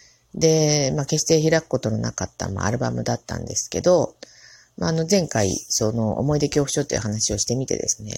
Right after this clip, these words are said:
まあ、怖いもの見たさじゃないですけど、えー、ちょっとね、アルバムを実はめくってみたんですよね。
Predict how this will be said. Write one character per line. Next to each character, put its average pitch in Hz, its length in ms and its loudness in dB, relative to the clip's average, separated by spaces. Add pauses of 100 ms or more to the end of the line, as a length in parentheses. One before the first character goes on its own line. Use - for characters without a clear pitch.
ま - 80 -8
あ、 - 20 -10
怖 143 260 -2
い 175 40 0
も 180 120 0
の 180 100 0
見 185 100 0
た 127 120 0
さ 98 120 0
じ 95 80 -4
ゃ 95 40 -4
な 107 140 -2
い 82 80 -4
で - 120 -10
す - 120 -2
け - 120 -8
ど、 143 280 2 (520)
え 117 240 2
ー、 - 40 -4
ち 170 100 0
ょ - 20 6
っ - 20 2
と - 80 -2
ね、 113 120 -4
ア 98 100 -2
ル 135 80 0
バ 170 140 2
ム 175 160 0
を 170 80 -2
実 - 200 -6
は 113 80 0
め 95 120 -2
く - 100 -4
っ 175 40 2
て - 220 0
み 208 140 4
た 123 140 0
ん - 80 -4
で - 100 -4
す - 160 0
よ - 60 -6
ね。 147 180 -2